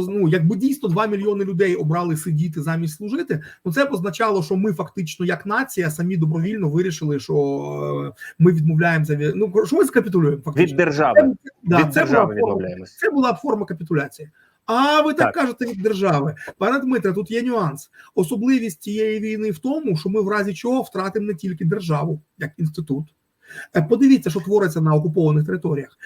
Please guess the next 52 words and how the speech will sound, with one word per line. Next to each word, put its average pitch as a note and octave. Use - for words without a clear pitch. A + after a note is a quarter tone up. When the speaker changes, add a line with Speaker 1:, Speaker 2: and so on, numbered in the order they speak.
Speaker 1:
Це A3
не C4
тільки B3
про A3+
те, F#3
що D#3+
замість D#3
української E3
держави D3
буде D3+
російська D#3+
держава. C#3+
Це, F3+
вибачте A3
мене, A3
саме F3
про G#3
геноцид D#3+
населення. D3
Е, C#3
ми D3
Speaker 2:
Це D#3
Speaker 1:
бачили E3
Speaker 2:
само F#3+
Speaker 1:
дуже F#3+
Speaker 2:
собою, E3+
Speaker 1:
багато B2+
Speaker 2:
але, D#3+
Speaker 1:
картин. E3
Speaker 2:
а, D3
але D#3
ж D#3+
ми F3
Speaker 1:
Мгм. E3+
Speaker 2:
розуміємо, E3
що D3+
велика F3
кількість D3+
українців C#3
все C3+
ж -
таки -
розтікається A#2
світом. C3
Е, G#2+
ми A2
Speaker 1:
Та C4+
не -
Speaker 2:
знаємо B3
і A#3+
Speaker 1:
двадцять A#3
другий B3+